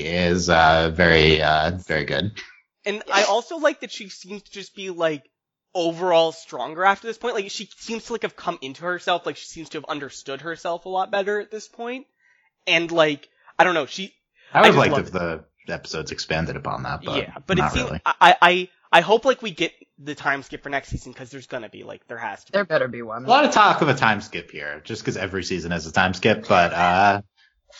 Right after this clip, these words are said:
Speaker 1: we'll see.
Speaker 2: We'll see.
Speaker 3: <laughs>
Speaker 2: I mean, I don't know if I want one or not, but there's gonna be one. Like, I,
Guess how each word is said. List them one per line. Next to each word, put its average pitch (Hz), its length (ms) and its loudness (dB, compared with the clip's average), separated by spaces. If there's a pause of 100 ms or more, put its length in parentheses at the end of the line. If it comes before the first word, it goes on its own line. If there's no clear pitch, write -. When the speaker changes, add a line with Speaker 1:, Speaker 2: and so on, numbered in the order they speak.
(260)
Speaker 1:
we'll 165 140 4
see. 92 180 0 (200)
Speaker 2:
We'll 220 120 6
see. 320 300 4
Speaker 3:
<laughs> - 400 0
Speaker 2:
I 196 80 6
mean, 220 120 2
I 220 100 10
don't 294 80 2
know 302 100 6
if - 80 2
I 240 80 8
want 175 280 4
one 160 140 -2
or 151 80 0
not, 147 200 4
but 160 220 -4
there's 151 200 -14
gonna 139 240 -6
be 120 180 -12
one. 110 380 -18
Like, 165 160 2
I, 170 60 10